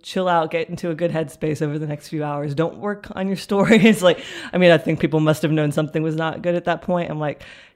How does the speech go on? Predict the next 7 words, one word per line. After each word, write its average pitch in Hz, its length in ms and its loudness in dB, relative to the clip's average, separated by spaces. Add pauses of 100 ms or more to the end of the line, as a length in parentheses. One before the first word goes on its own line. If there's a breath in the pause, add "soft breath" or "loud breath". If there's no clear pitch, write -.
"Just, 156 480 -2
you 160 100 0
know, 139 380 -4
let's - 580 -6 (680)
bring 147 340 -8
in 147 180 -6
some 143 220 -10